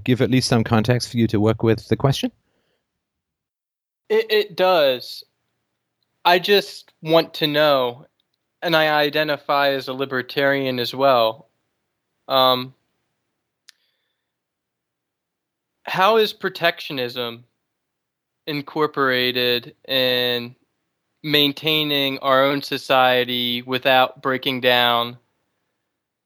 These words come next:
Speaker 2: these other societies that they would argue we're doing at the same time?
Speaker 1: Well, no, sorry, I don't even know what this question means. Can you, <laughs>
Speaker 2: Well,
Speaker 1: can you
Speaker 2: with,
Speaker 1: take another
Speaker 2: with
Speaker 1: run at
Speaker 2: whole
Speaker 1: it from a different
Speaker 2: protection,
Speaker 1: direction?
Speaker 2: with trade tariffs. And
Speaker 1: Yeah, trade tariffs. What, what about 'em?
Speaker 2: Would they argue,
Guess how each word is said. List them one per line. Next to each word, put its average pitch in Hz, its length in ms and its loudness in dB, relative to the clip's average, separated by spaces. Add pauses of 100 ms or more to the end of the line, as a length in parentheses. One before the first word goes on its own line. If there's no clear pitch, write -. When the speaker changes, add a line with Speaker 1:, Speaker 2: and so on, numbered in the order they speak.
(1300)
Speaker 2:
these 147 220 -2
other 160 260 2
societies 127 680 0
that 131 140 -2
they 135 100 -2
would 123 140 -4
argue 123 340 -2
we're 120 120 -6
doing 120 320 -2
at 117 100 -6
the 117 80 -10
same 123 340 -4
time? 113 480 0 (240)
Speaker 1:
Well, 120 160 -2
no, 110 220 2
sorry, 113 340 0
I 120 120 -2
don't 117 100 2
even 104 160 0
know 107 80 2
what 101 120 2
this 98 120 -10
question 107 340 -2
means. 98 240 0
Can 110 120 -2
you, 123 80 2
<laughs> - 220 -2
Speaker 2:
Well, 165 100 2
Speaker 1:
can - 20 -
you - 60 2
Speaker 2:
with, 160 100 2
Speaker 1:
take 151 160 0
another 131 240 0
Speaker 2:
with 113 60 -4
Speaker 1:
run 135 120 2
at 143 40 2
Speaker 2:
whole 139 80 0
Speaker 1:
it 147 120 -6
from 139 120 -2
a 131 40 0
different 139 280 -2
Speaker 2:
protection, 131 340 0
Speaker 1:
direction? 160 160 -10
Speaker 2:
with 175 160 -2 (320)
trade 185 300 -2
tariffs. 110 640 -6 (420)
And 143 340 0
Speaker 1:
Yeah, 262 100 2
trade 147 220 0
tariffs. 113 400 0
What, 120 200 0
what 110 100 0
about 107 160 0
'em? 143 60 -6 (340)
Speaker 2:
Would 156 140 -2
they 180 160 4
argue, 170 800 -2